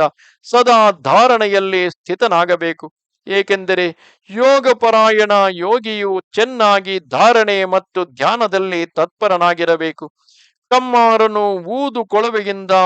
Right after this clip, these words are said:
ಊದಿ ಊದಿ ಆ ಗಾಳಿಯಿಂದ ತನ್ನೆಲ್ಲ ಕೆಲಸವನ್ನು ಮಾಡಿಕೊಳ್ಳುವಂತೆಯೇ ಯೋಗಿಯು ಪ್ರಾಣಾಯಾಮದ ಅಭ್ಯಾಸವನ್ನು ಮಾಡಬೇಕು. ಪ್ರಾಣಾಯಾಮದ ಸಮಯದಲ್ಲಿ ಧ್ಯಾನಿಸುವ ಆರಾಧ್ಯ ದೇವ ಪರಮೇಶ್ವರನು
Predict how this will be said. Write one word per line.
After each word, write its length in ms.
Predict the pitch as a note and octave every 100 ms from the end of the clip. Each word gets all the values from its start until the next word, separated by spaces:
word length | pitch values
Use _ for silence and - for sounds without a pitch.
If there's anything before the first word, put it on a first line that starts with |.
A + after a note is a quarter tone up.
| F3+ E3
ಊದಿ 540 | G#3 B3+ G#3 G#3+ G3+
ಊದಿ 640 | F#3+ E3 G3+ B3+ G3+ G3+ F#3+
ಆ 280 | - F#3 F3+
ಗಾಳಿಯಿಂದ 720 | F3 C#3 A3+ A#3+ G3+ G3 F#3 F3+ F3
ತನ್ನೆಲ್ಲ 480 | F3+ F3+ F3 G#3+ B3+
ಕೆಲಸವನ್ನು 760 | G3 E3 G#3 A3 G3 F#3 F3 E3
ಮಾಡಿಕೊಳ್ಳುವಂತೆಯೇ 1000 | D3+ D#3 G3 F3 F3 E3+ E3 E3 E3 D3+ D3 _ _ _
ಯೋಗಿಯು 640 | G3 A#3+ B3 A3 G#3+ G3+ F3+
ಪ್ರಾಣಾಯಾಮದ 880 | F3 E3 A3 B3+ C4 A3+ G#3 F#3 E3+
ಅಭ್ಯಾಸವನ್ನು 1040 | E3+ C#3 C3+ G3+ G#3+ E3+ F3+ F3 E3+ D#3+
ಮಾಡಬೇಕು. 600 | D3 D3 F3 D#3 D#3 D3+ - _ _ _ _ _
ಪ್ರಾಣಾಯಾಮದ 880 | A3+ A#3 A3 G#3 G3+ G3 F#3+ F#3 F3+
ಸಮಯದಲ್ಲಿ 880 | E3+ F#3 A3+ G#3+ G3 F#3 F#3 F3 E3+
ಧ್ಯಾನಿಸುವ 720 | B2+ C3 D#3+ A#3 G#3 E3+ F3+ E3 D#3+
ಆರಾಧ್ಯ 600 | D3 F#3 A#3 C4+ A3 A#3
ದೇವ 300 | G#3+ G#3 G3 F#3 F3+ -
ಪರಮೇಶ್ವರನು 840 | D#3 A3 A3+ F#3+ - F#3 F3 E3+